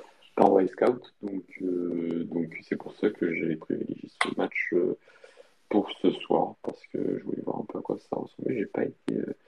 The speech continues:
pas été déçu, euh, tout ça, ouais, mais en lieu et place d'autres matchs qui ont quand même été, euh, sacrément intéressants, comme l'Ajax,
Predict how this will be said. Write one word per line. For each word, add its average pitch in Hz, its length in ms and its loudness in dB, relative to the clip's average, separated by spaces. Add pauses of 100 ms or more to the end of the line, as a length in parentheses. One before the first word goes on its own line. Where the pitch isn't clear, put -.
(420)
pas 107 100 10
été 101 180 8
déçu, 95 560 2
euh, 85 640 2 (100)
tout - 80 -10 (120)
ça, - 60 -2
ouais, - 240 -4
mais 90 100 -6 (400)
en 82 100 -6
lieu 92 240 6
et 80 60 6
place - 300 0
d'autres - 220 -2 (120)
matchs - 220 -10
qui - 120 -12
ont - 80 -10
quand - 140 -12
même - 80 -8 (140)
été, - 180 -6
euh, - 40 -12 (640)
sacrément - 420 0
intéressants, 80 460 -4
comme 92 220 -10 (140)
l'Ajax, 87 340 -6